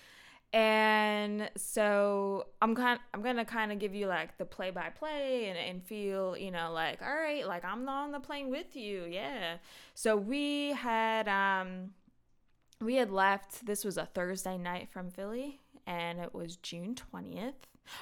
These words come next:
Oh, real quick. So I like to keep a journal when I go on trips. Um,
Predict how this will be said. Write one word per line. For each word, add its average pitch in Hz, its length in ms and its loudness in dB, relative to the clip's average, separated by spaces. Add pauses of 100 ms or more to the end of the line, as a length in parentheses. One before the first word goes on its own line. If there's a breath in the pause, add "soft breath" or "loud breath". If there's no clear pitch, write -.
(120)
Oh, 262 260 12
real 214 220 2
quick. 196 260 -2 (460 loud breath)
So 208 720 8 (500)
I 277 640 8
like 254 220 2
to 277 100 -4
keep 269 220 -2
a 247 60 6
journal 202 800 -2
when 185 300 -2
I 175 480 -2
go 180 200 2
on 269 220 2
trips. 392 760 -4 (160)
Um, 190 600 4